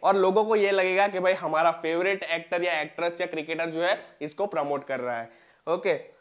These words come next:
आगे हम बात करेंगे कि सेलिब्रिटी के अलावा आपको इस तरीके के भी एड दिखेंगे, जिसमें आपको ये बताया जाएगा कि एक महीने में मैंने अपने माता पि-, पिता के लिए कार खरीदी,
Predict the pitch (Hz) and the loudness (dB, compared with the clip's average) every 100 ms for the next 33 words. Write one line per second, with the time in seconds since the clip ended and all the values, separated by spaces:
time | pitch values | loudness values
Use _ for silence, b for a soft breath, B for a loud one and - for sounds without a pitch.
0 | _ 151 196 226 220 202 196 190 180 180 | _ 2 4 4 6 6 6 2 0 2
1 | 220 - - 226 226 214 202 240 233 240 | 0 -2 -8 -8 -2 2 6 6 4 2
2 | 247 233 247 185 202 185 - B - 180 | 2 2 2 6 8 8 6 B 2 2
3 | - 240 226 220 240 233 233 240 233 240 | 6 6 6 6 6 6 4 4 2 2
4 | 190 196 196 190 208 214 190 202 208 196 | 2 2 2 0 2 2 0 0 0 2
5 | 190 196 202 196 190 185 190 190 190 B | 2 2 2 2 2 4 4 4 2 B
6 | B B - - 190 202 208 202 202 196 | B B -6 0 2 4 2 0 0 2
7 | 196 202 190 190 185 190 175 170 190 190 | 2 2 2 0 0 0 0 2 0 0
8 | 170 - 180 190 214 190 190 170 180 175 | -4 -8 -4 -2 -2 0 0 4 4 4
9 | 190 170 165 190 | 0 -4 -2 -4